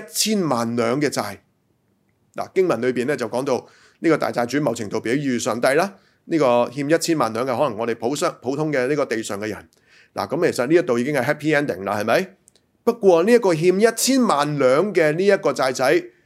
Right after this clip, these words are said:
轉個頭原來又係第-，佢自己轉個身份又係另外一個人嘅債主喎。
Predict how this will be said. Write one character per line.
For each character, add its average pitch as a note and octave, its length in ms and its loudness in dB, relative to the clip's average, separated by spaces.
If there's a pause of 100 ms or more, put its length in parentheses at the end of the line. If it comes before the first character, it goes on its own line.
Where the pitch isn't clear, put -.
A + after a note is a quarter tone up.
(200)
轉 G#3 160 -2
個 G#3 80 4
頭 A#2 180 -2
原 A2 80 -4
來 A2+ 160 0
又 B2 100 -2
係 B2 140 -2
第-， B2+ 380 -4 (340)
佢 D#3+ 100 4
自 D3+ 140 -2
己 D3 80 2 (300)
轉 D#3 160 0
個 D3+ 80 2
身 F#3+ 180 -2
份 D#3 220 -2
又 C#3+ 60 2 (120)
係 A2+ 160 -2 (180)
另 B2 140 -4
外 B2 100 2
一 - 40 0
個 D#3 100 2
人 C#3 160 0
嘅 C3+ 80 -2
債 A2 220 -4
主 A2 240 -8
喎。 G#2+ 180 -4